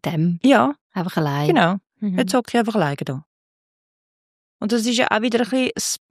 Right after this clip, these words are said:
Speaker 2: das Zweischneidige. Zum einen habe ich es enorm geschätzt, dass unsere Kinder mir auch nach dem Tod von meinem Mann immer wieder mal Grosskind anvertraut haben und ich das Lachen und das Leben von ihnen können miterleben.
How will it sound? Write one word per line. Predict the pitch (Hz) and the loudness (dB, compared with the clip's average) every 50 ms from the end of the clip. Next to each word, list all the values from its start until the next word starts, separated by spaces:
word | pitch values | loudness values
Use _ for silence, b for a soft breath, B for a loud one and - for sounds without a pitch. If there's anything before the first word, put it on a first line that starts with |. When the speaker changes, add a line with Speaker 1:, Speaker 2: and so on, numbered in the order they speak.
| - _ - - - - - | -20 _ -20 -20 -20 -16 -12
Speaker 2:
das | - 220 - - | -10 -10 -10 -4
Zweischneidige. | - 226 226 247 285 320 - 285 269 269 247 277 254 285 269 262 B B B B B B - | 0 2 4 4 4 2 2 0 0 0 0 -2 -2 -2 -2 -2 B B B B B B -2
Zum | - 240 233 | 2 4 4
einen | 226 226 240 240 233 | 6 6 6 6 4
habe | 226 214 | 4 4
ich | 208 196 | 2 0
es | - | 0
enorm | - 196 190 196 208 208 214 - | 0 2 2 2 0 -2 -4 -4
geschätzt, | - - - 226 247 233 - - - - - - - | -2 0 0 0 0 0 -4 -10 -10 -10 -12 -6 -2
dass | 208 202 190 - - - - - - - - - _ - - _ _ _ _ _ _ _ _ _ _ _ _ _ _ _ _ _ _ _ - 190 | -2 -2 -2 -2 -6 -8 -8 -10 -14 -16 -18 -20 _ -20 -20 _ _ _ _ _ _ _ _ _ _ _ _ _ _ _ _ _ _ _ -2 0
unsere | 196 185 175 196 185 | 0 0 0 -2 -4
Kinder | - - - 220 226 233 240 240 240 226 - - - _ _ _ _ - | -4 -2 0 2 2 4 4 2 2 0 -2 -8 -14 _ _ _ _ -4
mir | 196 196 196 202 202 214 226 233 - | 0 0 2 2 2 2 2 2 0
auch | - 185 185 | 0 0 0
nach | 196 208 - | 0 0 2
dem | 220 214 196 | 0 0 0
Tod | - 196 208 208 - | 2 0 0 -2 -2
von | - 208 196 | -2 -2 0
meinem | 196 190 185 | 2 2 2
Mann | 175 160 165 165 170 - _ _ | 0 0 0 -2 -2 -4 _ _
immer | - 220 226 233 240 226 | 0 2 2 4 4 2
wieder | 196 214 196 202 | 2 0 0 2
mal | 190 180 175 | 2 2 2
Grosskind | - 185 190 185 - - 208 196 190 - _ _ _ - | 0 0 -2 -2 -2 -2 -2 -2 -2 -2 _ _ _ 2
anvertraut | 165 160 170 - - 220 - - 226 233 262 254 - - | 2 2 2 2 -2 -4 0 2 2 2 2 0 0 0
haben | 220 214 262 381 - - _ _ _ _ - | 2 2 0 -2 -4 -8 _ _ _ _ -2
und | 208 208 202 - | 0 0 0 0
ich | - 190 185 | -2 -4 -4
das | - - - 220 | -4 -6 -2 2
Lachen | 240 240 240 - - - - - | 2 2 2 0 -2 -6 -6 -4
und | - 180 175 | -2 -2 -2
das | - - | -2 0
Leben | 190 185 190 190 208 190 | 2 2 2 2 0 0
von | - 202 | 0 0
ihnen | 196 190 190 190 | 0 0 0 0
können | - 190 175 170 170 170 | 0 -2 -2 -2 0 -2
miterleben. | 180 202 - _ - - - - 196 180 185 160 160 170 - 220 247 | -2 -2 -4 _ -20 -14 -8 -4 -2 0 2 2 2 2 2 0 0